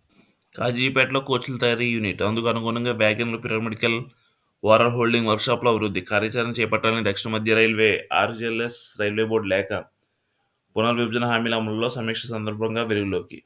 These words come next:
పదహారు ఏళ్లలోపు పిల్లలకు సోషల్ మీడియా నిషేధం. కీలక బిల్లు ఆమోదించిన ఆస్ట్రేలియా పార్లమెంట్. జాబితాలో YouTube మాత్రం మినహాయింపు.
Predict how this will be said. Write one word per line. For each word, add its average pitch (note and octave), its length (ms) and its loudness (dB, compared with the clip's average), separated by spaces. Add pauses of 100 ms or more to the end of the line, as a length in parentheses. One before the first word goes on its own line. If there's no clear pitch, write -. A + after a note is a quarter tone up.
(380)
పదహారు B2 440 6
ఏళ్లలోపు C#3 400 6
పిల్లలకు C3+ 440 2
సోషల్ B2+ 420 2
మీడియా C3 280 4
నిషేధం. A#2 580 0
కీలక A#2+ 380 0
బిల్లు B2+ 200 0
ఆమోదించిన B2 500 0
ఆస్ట్రేలియా A#2+ 440 2
పార్లమెంట్. G#2 640 0
జాబితాలో A#2 520 2
YouTube A#2 360 -2
మాత్రం B2 280 2
మినహాయింపు. G#2+ 540 0